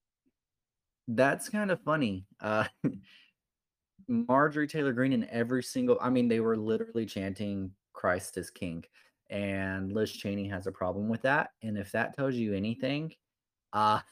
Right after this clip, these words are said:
<laughs> these people are evil. Liz Cheney is evil. Uh, she's not a Republican. She's not a conservative. She's not a Christian. She's an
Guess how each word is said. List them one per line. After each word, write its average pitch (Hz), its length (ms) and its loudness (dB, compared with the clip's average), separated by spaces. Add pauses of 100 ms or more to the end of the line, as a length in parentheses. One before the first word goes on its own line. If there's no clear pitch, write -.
(460)
<laughs> - 880 -8
these - 160 -8
people 131 340 8
are 113 120 10
evil. 104 580 0
Liz 110 260 -2
Cheney 113 360 0
is 98 120 -2
evil. 92 420 -4 (440)
Uh, 98 640 0
she's 107 360 -4
not 107 220 0
a 113 40 4
Republican. 104 760 0
She's 95 220 -8
not 98 220 0
a 98 60 -2
conservative. 95 800 -2
She's 95 200 -10
not 92 200 -4
a 104 60 0
Christian. 92 640 -4 (420)
She's 95 640 -4 (160)
an 92 220 -8